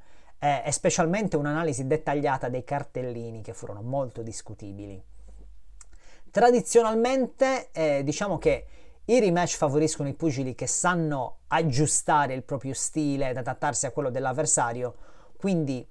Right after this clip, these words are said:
eh, generalmente parlando si tende a preferire i boxer.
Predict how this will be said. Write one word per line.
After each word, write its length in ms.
eh, 260
generalmente 640
parlando 380
si 180
tende 200
a 40
preferire 600
i 100
boxer. 720